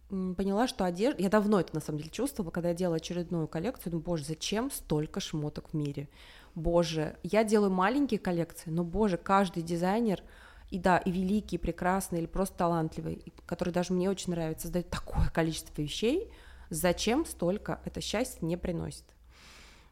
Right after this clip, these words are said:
Э, и я ощутила ещё это на себе, что ни од-, ни, ни одна очередная пара туфель ничего не приносит счастья, есть какие-то другие вещи, которые в жизни тебя наполняют совершенно иначе.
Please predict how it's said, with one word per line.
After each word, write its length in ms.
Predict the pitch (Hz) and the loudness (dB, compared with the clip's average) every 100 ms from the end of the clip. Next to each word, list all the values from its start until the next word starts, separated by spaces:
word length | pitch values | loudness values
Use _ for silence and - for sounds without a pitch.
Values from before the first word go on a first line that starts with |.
| - | -8
Э, 180 | 170 165 | -4 -2
и 60 | 190 | 4
я 80 | 214 | 4
ощутила 340 | 214 220 254 | 4 2 2
ещё 220 | 208 214 202 | 4 2 0
это 120 | - | 2
на 60 | 202 | 0
себе, 260 | 220 294 | 2 0
что 100 | - | 2
ни 80 | 208 | 2
од-, 80 | 190 | 2
ни, 200 | 196 202 | 2 2
ни 160 | 202 202 | 2 2
одна 220 | 190 202 | 2 0
очередная 440 | 185 185 175 180 | 0 -4 -2 -2
пара 220 | 170 175 170 | 0 0 0
туфель 340 | 220 233 185 | -2 -2 -2
ничего 260 | 175 - 196 | -2 0 0
не 120 | 185 | 0
приносит 320 | 170 170 - | 0 -2 -2
счастья, 300 | 254 359 190 | -2 -2 -2
есть 100 | 214 | -4
какие-то 220 | - 175 160 | -4 -6 -4
другие 400 | 190 180 165 156 | -2 -2 -4 -4
вещи, 320 | 220 277 - | -4 -4 -8
которые 260 | - 175 | -6 -6
в 40 | 160 | -4
жизни 320 | 220 240 190 | -4 -2 -2
тебя 240 | - 180 | -4 -4
наполняют 680 | 180 175 175 170 190 247 220 | -4 0 -2 0 0 -2 -4
совершенно 420 | - 170 - 190 | -8 -8 -4 -4
иначе. 560 | 185 185 175 160 - | -4 -4 -4 -6 -12